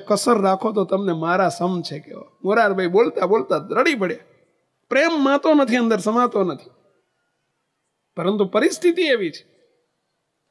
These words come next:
સ્વામી કહે છે, મોરારભાઈ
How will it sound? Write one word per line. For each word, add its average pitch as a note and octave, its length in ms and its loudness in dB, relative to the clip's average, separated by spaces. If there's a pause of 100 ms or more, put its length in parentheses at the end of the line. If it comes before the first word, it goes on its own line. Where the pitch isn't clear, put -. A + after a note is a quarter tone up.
(3000)
સ્વામી F3+ 420 2
કહે E3+ 160 2
છે, E3+ 120 0
મોરારભાઈ E3 560 2